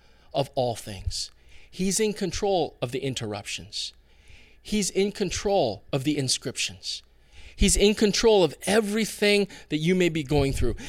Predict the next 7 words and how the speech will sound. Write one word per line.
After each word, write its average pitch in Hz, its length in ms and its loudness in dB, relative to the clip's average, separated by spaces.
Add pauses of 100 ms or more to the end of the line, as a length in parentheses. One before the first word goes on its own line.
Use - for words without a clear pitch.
(120)
Man 233 440 8
may 311 120 8
make 285 240 4
decisions 220 640 4
and 175 160 6
manipulate 214 580 6
events. 165 680 2